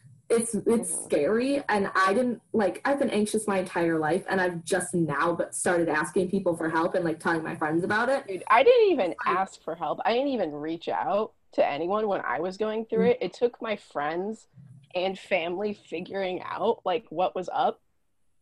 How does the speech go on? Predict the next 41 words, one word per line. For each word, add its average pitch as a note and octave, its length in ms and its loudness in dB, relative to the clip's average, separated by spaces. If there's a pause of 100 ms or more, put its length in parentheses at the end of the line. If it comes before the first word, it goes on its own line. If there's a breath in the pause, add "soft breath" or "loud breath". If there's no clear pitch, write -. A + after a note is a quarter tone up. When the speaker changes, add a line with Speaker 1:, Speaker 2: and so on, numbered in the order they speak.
(140)
Speaker 2:
to, A3 160 -2
like, G3+ 300 4
I A#3+ 140 8
had D4 180 8
to A3+ 60 -2
be A3 120 -2
confronted G3+ 640 0
by D#3 220 2
other E3+ 280 2
people. - 380 -8
That's F#3+ 240 4
how A#3+ 100 -4
much G3+ 220 0
I E3+ 120 2
just F3 220 -12 (360)
didn't G3+ 280 6
wanna F3 180 -2
talk E3 280 -2
to D3+ 60 -4
anyone F#2+ 220 -8
about E2+ 280 -10
it. - 120 -8 (320 soft breath)
But A#3+ 140 8
as A#3+ 140 6
soon A#3 260 2
as D#4 140 0
that - 160 6
happened, G#3 540 0
I F#3+ 100 0
was F3+ 160 -4
like, F#3 160 -2
"Holy F#3+ 420 -4
shit, - 460 -2 (260)
how F#3+ 160 6
come G#3+ 140 0
I G3 80 2
didn't F#3+ 240 0
bring F3+ 180 -2
this E3+ 180 -6
up C#3+ 140 -6
sooner?" E3+ 540 -6